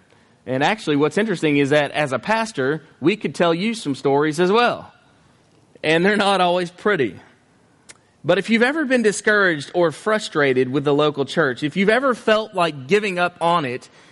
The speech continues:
and my guess is almost all of you have felt feelings like that, then this message is for you, that we need to grasp and hear and see what's in these verses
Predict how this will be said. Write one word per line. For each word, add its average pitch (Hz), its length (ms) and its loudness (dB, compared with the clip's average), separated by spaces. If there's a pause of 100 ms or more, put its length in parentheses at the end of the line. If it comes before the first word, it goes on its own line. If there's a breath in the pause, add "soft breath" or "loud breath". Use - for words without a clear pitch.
(120)
and 165 140 2
my 180 140 4
guess 208 280 -2
is 151 380 0 (100)
almost 190 320 -2
all 185 160 4
of 160 140 -2
you 143 140 0
have 139 180 -2
felt 170 380 0 (200)
feelings 139 460 0
like 151 360 -2
that, 104 380 -4 (760 soft breath)
then 202 240 2
this 254 180 0
message 226 320 -2
is 202 120 0
for 214 120 -2
you, 214 280 2
that 147 200 2
we 226 140 2
need 269 180 6
to 185 80 2
grasp 175 640 0
and 160 160 2
hear 202 320 2
and 156 240 -2
see 233 320 -2
what's 175 240 0
in 185 100 0
these 170 160 -2
verses 185 480 -2